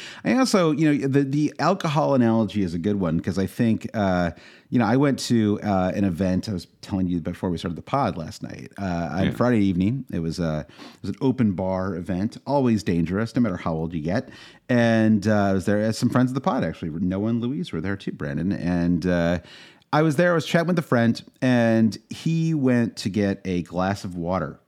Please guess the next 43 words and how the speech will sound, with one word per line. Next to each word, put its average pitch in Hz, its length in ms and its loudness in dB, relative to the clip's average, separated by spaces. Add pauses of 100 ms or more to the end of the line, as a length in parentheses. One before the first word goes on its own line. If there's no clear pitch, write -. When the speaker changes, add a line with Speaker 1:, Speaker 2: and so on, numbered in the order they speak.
(220)
Speaker 1:
right? 98 220 -4 (240)
Mixed 123 340 0
up 127 320 0
the 113 140 -2
alcohol. 95 580 -6
I 123 120 2
knew 151 200 4
I 131 80 4
was 117 120 0
going 98 240 2
hard. 85 180 -2
I 87 60 -4
came, 110 260 -2 (180)
they, - 80 -2
they 139 200 2
hand 180 260 4
you 185 80 4
a - 20 0
glass 143 300 0
of 127 60 -6
champagne 117 420 2
the, 101 80 0
the 101 160 -4
second 117 260 0
you 101 80 2
walk 87 260 0
in 92 60 -2
the 78 80 -4
door. 67 140 -8
That's 120 180 -2
always 143 300 2
a - 20 -2
danger 82 300 -2
sign, 76 240 -8
right? 107 280 0 (320)
'Cause 131 140 2
you're 175 80 4
drinking 156 360 4
that, 120 280 2
you're 120 120 2
a 107 40 0
little 156 160 2
nervous. 131 600 2